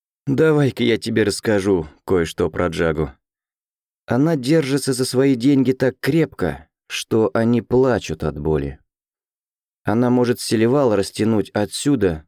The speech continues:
до Кундуна. Шнурки её кошелька завязаны мёртвым узлом крепче моего. А я человек прижимистый, уж поверь. Если она сказала, что ты должна заплатить ей втрое больше,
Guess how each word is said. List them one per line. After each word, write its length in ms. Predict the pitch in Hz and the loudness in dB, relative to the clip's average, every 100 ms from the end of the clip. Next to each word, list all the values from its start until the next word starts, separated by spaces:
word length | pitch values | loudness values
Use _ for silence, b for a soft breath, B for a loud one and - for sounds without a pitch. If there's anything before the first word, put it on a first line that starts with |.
| _ 101 | _ -4
до 160 | 107 | -4
Кундуна. 720 | - 120 113 107 90 82 80 _ _ _ _ _ _ _ _ | -2 0 2 2 2 0 -4 _ _ _ _ _ _ _ _
Шнурки 500 | - 113 110 - 127 | -6 -2 -2 -2 0
её 340 | 123 117 117 | 0 2 2
кошелька 720 | 110 104 104 98 113 123 76 - _ _ 90 | 0 -4 -4 -4 -2 -2 -2 -10 _ _ -8
завязаны 640 | 90 98 104 107 104 107 | -2 0 2 0 0 2
мёртвым 500 | 104 104 - 101 101 | 0 0 -2 -2 0
узлом 440 | 98 98 104 107 | 0 2 0 0
крепче 480 | - 101 104 - 101 | -2 -2 -2 -2 -2
моего. 540 | 95 95 101 110 82 - _ _ _ _ _ _ _ _ | 0 2 0 0 -4 -6 _ _ _ _ _ _ _ _
А 100 | 85 | -4
я 220 | 101 165 | -2 0
человек 460 | 185 175 180 180 165 | 0 0 2 0 0
прижимистый, 680 | 143 123 107 180 143 - 85 | -2 0 0 0 0 -2 -4
уж 180 | 78 - | -4 -4
поверь. 420 | 78 101 120 - _ _ _ _ _ _ _ _ _ _ _ _ | -2 0 -2 -6 _ _ _ _ _ _ _ _ _ _ _ _
Если 500 | - 101 156 160 127 | -2 2 2 2 0
она 260 | 127 135 139 | 2 2 0
сказала, 520 | - 120 107 143 127 | 0 -2 0 2 0
что 220 | - 113 | 0 -4
ты 160 | - 135 | 0 0
должна 440 | 120 117 104 127 | 2 2 2 -2
заплатить 600 | 104 113 104 107 123 120 | 0 -2 0 0 -2 -4
ей 200 | 104 104 | 0 -2
втрое 600 | - - 123 120 123 110 | -2 -4 0 2 4 2
больше, 640 | 90 110 139 - 85 76 | 0 0 -2 -4 -8 -8